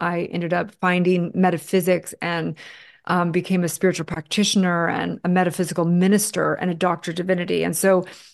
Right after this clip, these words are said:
what happened is through this whole thing, I be-, I became, I, I fell in love with the art of coaching, that art, art of being able to go into someone's consciousness and be able to transform their suffering into, you know,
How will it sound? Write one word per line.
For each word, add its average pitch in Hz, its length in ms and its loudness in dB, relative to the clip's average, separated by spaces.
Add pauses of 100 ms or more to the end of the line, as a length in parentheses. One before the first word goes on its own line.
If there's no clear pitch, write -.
(120)
what 190 140 4
happened 226 440 4
is 180 140 0
through 233 200 0
this 214 140 4
whole 190 160 -2
thing, 202 320 0
I 180 100 0
be-, 180 380 -4
I 180 140 2
became, 196 540 2 (140)
I, 185 320 2
I 180 80 -2
fell 240 320 4
in 190 140 4
love 185 140 4
with - 80 -8
the - 120 -6
art 175 300 -2
of 156 80 -16
coaching, 170 500 -8 (920)
that 196 120 2
art, 208 380 4
art 208 180 4
of 196 100 4
being 190 180 2
able 180 120 0
to 170 80 -2
go 190 280 2
into 180 180 -4
someone's 185 300 -6
consciousness 190 720 -2
and 180 80 -2
be 180 60 2
able 185 140 4
to 175 200 2 (420)
transform 214 720 2
their 185 100 -2
suffering 185 560 -2
into, 175 800 -2 (100)
you 180 80 -4
know, 175 340 -2